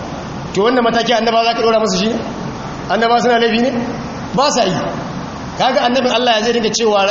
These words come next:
"Rayuwata tana umurni, tana umurni na da mummuna aiki." Sai Ibn Taymiyyah yake cewa Allah ya tsare annabi Yusuf ya jingina wa kansa wannan mummuna aikin.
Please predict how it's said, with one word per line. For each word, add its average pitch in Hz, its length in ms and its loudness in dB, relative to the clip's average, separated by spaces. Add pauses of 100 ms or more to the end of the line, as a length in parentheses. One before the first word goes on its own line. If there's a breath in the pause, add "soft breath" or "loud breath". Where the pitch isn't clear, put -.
(140)
"Rayuwata 233 480 2
tana 240 220 0
umurni, 202 240 0 (260)
tana 226 240 2
umurni 185 320 0
na 220 120 4 (1040)
da 196 100 2
mummuna 196 480 2
aiki." 202 240 -2 (1500)
Sai 220 160 0
Ibn 233 180 2
Taymiyyah 220 300 2
yake 196 160 0
cewa 196 240 0
Allah 226 240 0
ya - 20 -4
tsare 196 200 0
annabi 208 260 0
Yusuf 208 200 0
ya 185 60 2
jingina 196 280 2
wa 180 60 0
kansa 180 200 0
wannan 180 160 2
mummuna 165 260 0
aikin. 165 220 -2